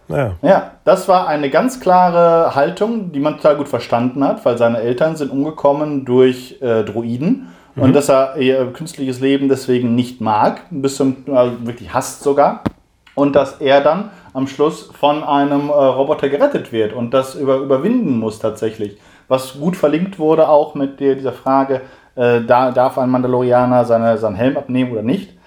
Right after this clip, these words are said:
Speaker 2: Das war für mich wirklich eine, wenn auch kleine, aber sehr prägnante und schöne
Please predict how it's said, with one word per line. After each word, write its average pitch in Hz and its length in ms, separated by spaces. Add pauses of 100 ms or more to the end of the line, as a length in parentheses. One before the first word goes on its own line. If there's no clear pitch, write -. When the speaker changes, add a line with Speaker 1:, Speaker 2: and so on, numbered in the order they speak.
(760)
Speaker 2:
Das 170 340
war 160 140
für 165 120
mich 139 240
wirklich 196 460
eine, 135 500
wenn 131 140
auch 135 240
kleine, 127 500
aber 131 480
sehr 151 240
prägnante 165 800
und 135 240
schöne 156 560